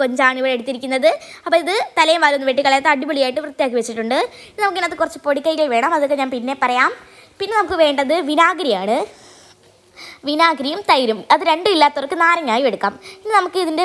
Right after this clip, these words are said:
ബാക്കി മിക്സിങ്ങിലേക്ക് കിടക്കാം. അതിനുവേണ്ടി കുരുമുളക് പൊടി, ജീരകപ്പൊടി, ഗരം മസാല, ഉപ്പ്, മുളക് പൊടി, നമ്മുടെ ചാറ്റ് മസാല, പിന്നെ ഇച്ചിരി ഉപ്പ്, പിന്നെ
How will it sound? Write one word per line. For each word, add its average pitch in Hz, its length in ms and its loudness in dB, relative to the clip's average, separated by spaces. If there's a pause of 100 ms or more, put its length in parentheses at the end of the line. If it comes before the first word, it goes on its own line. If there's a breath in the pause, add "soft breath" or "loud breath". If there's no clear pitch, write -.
ബാക്കി 311 240 2
മിക്സിങ്ങിലേക്ക് 302 540 -2
കിടക്കാം. 240 300 4 (100)
അതിനുവേണ്ടി 294 380 -2 (120)
കുരുമുളക് 349 440 2
പൊടി, 240 180 4 (720 loud breath)
ജീരകപ്പൊടി, 269 720 2 (340 loud breath)
ഗരം 330 240 6
മസാല, 254 340 2 (180)
ഉപ്പ്, 381 280 -2 (120)
മുളക് 269 280 2
പൊടി, 285 180 2 (600 loud breath)
നമ്മുടെ 285 280 2
ചാറ്റ് 359 280 4
മസാല, 262 320 2 (160)
പിന്നെ 330 180 -6
ഇച്ചിരി 262 280 -12
ഉപ്പ്, 349 260 -6 (360 loud breath)
പിന്നെ 349 180 -8